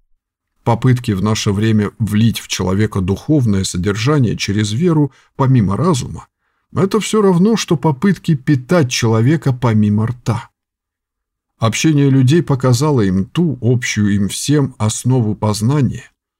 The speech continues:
и люди уже не могут вернуться к прежним заблуждениям.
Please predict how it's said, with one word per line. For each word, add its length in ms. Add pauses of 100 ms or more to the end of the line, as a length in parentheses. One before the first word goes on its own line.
(120)
и 100
люди 380
уже 320
не 140
могут 420
вернуться 580
к 120
прежним 480
заблуждениям. 840